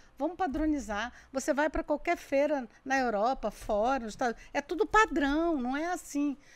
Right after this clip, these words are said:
"Ah, não, porque cada um queria." Aí eu falei assim, aí eu, um ano eu peguei e saí, eu falei assim, "Ah, eu acho que eu vou fazer uma feira solo." Fui pra um, pra um hotel que ficava ali na Alameda Lorena, que se chamava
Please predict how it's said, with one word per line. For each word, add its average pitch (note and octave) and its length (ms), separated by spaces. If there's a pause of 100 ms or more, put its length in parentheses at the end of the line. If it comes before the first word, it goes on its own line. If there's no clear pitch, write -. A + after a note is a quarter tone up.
(140)
"Ah, D#4 140
não, D4 280
porque B3+ 200
cada A#3 340
um B3+ 180
queria." A#3 540 (400)
Aí - 80
eu D#4 60
falei F4+ 160
assim, D4+ 180
aí C#4 160
eu, D#4+ 240 (140)
um F4 240
ano D4 260
eu E4+ 60
peguei C4+ 320
e C4 40
saí, D4+ 280
eu D#4 80
falei D#4 160
assim, D#4 100
"Ah, C#4+ 80
eu C4 60
acho C4 200
que - 80
eu D4 60
vou B3 160
fazer C4 300
uma B3+ 180
feira B3+ 400 (380)
solo." A3 500 (180)
Fui D4 400 (420)
pra C4+ 120
um, A3+ 1120
pra A#3 100
um A#3+ 80
hotel A#3+ 480
que - 140
ficava A3+ 320
ali A3 180
na A3+ 100
Alameda G#3 440
Lorena, B3 540 (260)
que - 80
se - 60
chamava G#3+ 560